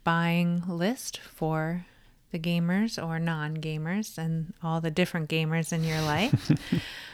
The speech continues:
Speaker 1: Um, this is our last podcast for twenty twenty-one, but we will be back in January, um, in the new year with more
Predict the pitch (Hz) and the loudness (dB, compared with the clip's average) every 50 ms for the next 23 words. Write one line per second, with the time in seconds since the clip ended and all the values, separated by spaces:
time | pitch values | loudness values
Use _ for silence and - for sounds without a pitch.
0 | - - - - 175 165 160 160 156 156 156 160 - - - 180 190 196 - 214 | -18 -4 0 2 2 4 2 2 0 0 -2 -4 -6 -4 0 0 0 2 2 2
1 | 208 220 214 214 214 202 196 196 - - - - 170 160 160 - - 160 160 185 | 4 4 6 6 4 2 2 0 -2 -6 -6 -4 -4 -4 -6 -8 -10 -8 -8 -8
2 | 214 - - - - - 165 - - - 165 151 151 156 160 156 - - 156 151 | -10 -12 -16 -10 -8 -6 -6 -6 -6 -6 -4 -4 -2 -2 -4 -6 -6 -6 -6 -6
3 | 151 147 147 147 147 151 156 170 202 208 - - - - - - - _ - 165 | -4 -6 -6 -6 -6 -4 -4 -4 -6 -6 -10 -16 -20 -20 -20 -20 -6 _ 2 4
4 | 160 165 160 160 165 170 165 185 185 175 - 165 160 180 214 - - - - - | 4 4 4 4 2 2 4 4 4 4 2 0 0 0 -2 -2 -4 -8 -4 -2
5 | 175 165 165 170 165 165 156 160 156 156 160 165 165 160 165 170 180 196 214 233 | 0 2 4 4 4 2 2 2 0 2 2 0 0 0 0 0 0 0 0 0
6 | 240 240 - - 165 160 156 156 156 160 160 165 160 156 156 160 165 170 170 165 | -2 -2 -4 -6 -6 -6 -4 -4 -4 -6 -6 -6 -4 -2 -2 0 2 2 2 4
7 | 170 170 180 185 208 233 262 269 240 180 160 - - 165 160 160 165 170 180 185 | 2 2 2 0 0 -2 -4 -4 -4 -4 -6 -4 -2 -2 0 2 2 2 2 0
8 | 202 208 214 | 0 -2 -4